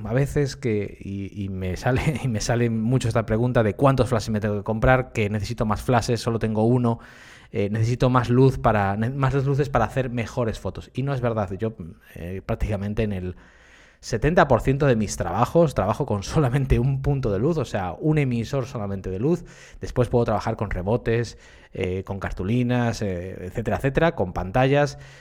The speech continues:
pero mi fuente de luz, mi flash es uno. De hecho, la mayoría de los shootings voy con un solo flash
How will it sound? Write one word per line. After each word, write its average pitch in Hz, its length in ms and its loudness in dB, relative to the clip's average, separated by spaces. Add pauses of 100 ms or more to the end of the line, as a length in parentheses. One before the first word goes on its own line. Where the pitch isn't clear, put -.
(140)
pero 120 280 2
mi 127 320 0
fuente 175 360 2
de 139 100 4
luz, 170 220 4
mi 127 120 0
flash 151 360 0
es 120 200 -2
uno. 147 180 -2
De 104 80 2
hecho, 110 140 -4
la 131 40 -6
mayoría 113 220 -2
de 131 60 0
los 92 120 -2
shootings 127 280 -2
voy 107 120 -2
con 113 180 -2
un 127 80 -2
solo 107 220 -6
flash 139 340 -4